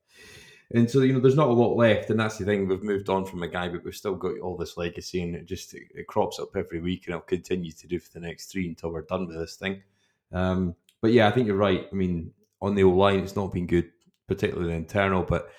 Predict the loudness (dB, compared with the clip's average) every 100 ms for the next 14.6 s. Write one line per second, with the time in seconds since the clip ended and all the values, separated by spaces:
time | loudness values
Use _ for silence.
0 | _ _ -12 -8 -4 0 0 2 2 0
1 | 0 -2 -2 -2 -2 -2 -6 -6 -6 0
2 | 2 2 2 4 4 2 -2 -2 -4 -4
3 | -6 -6 -6 -2 0 0 -2 -8 -14 -10
4 | -8 -8 -10 -10 -10 -10 -10 -6 -4 -4
5 | -4 -8 -12 _ _ _ _ _ -4 -2
6 | 0 -2 -6 -6 -2 -2 -2 -4 -4 2
7 | 4 4 4 0 -2 -4 -2 -2 -4 -10
8 | -14 -10 -8 -6 -6 -4 -6 -6 -8 -10
9 | -14 _ _ _ -12 -2 -2 -2 -6 0
10 | 0 0 -10 -14 -6 0 0 0 -4 -2
11 | -2 2 2 4 2 2 2 0 0 2
12 | 2 2 -2 -2 -4 -4 -4 -4 -8 -6
13 | -6 -6 -10 -10 -4 -4 -4 -8 -12 -12
14 | -8 -6 -6 -8 -8 -8